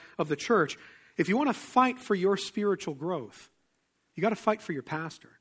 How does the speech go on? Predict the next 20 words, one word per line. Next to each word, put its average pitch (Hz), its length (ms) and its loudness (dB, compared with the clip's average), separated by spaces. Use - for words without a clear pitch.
You 156 120 -4
got 226 80 4
to 214 80 0
fight 214 360 2
for 220 120 2
the 180 80 0
people 214 400 0
that 151 180 -4
God 185 280 6
has 175 120 -2
put 208 220 0
into 202 120 -4
your 180 120 0
life 180 300 2
to 180 100 -4
disciple 170 580 -4
you, 110 220 -16
that 160 160 2
God 185 240 6
has 196 180 0